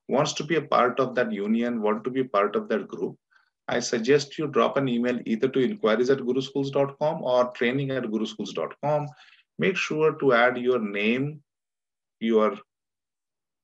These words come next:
phone number, your, rather your WhatsApp number.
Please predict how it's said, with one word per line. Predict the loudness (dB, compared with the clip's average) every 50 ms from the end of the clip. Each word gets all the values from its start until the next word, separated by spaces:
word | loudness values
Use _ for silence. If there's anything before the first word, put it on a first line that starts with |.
| _ _ _ _ _ _ _ _ _ _ _ _ _ _ _ _
phone | 2 2 2 2 2
number, | -4 -6 -6 -8 -10 -12 -12 _ _ _ _ _
your, | 0 2 4 4
rather | 6 4 6 6 4 4 2 2
your | 2 2 0 2
WhatsApp | 2 0 0 0 0 -4 -4 -4 -4
number. | -10 -12 -12 -12 -18 -20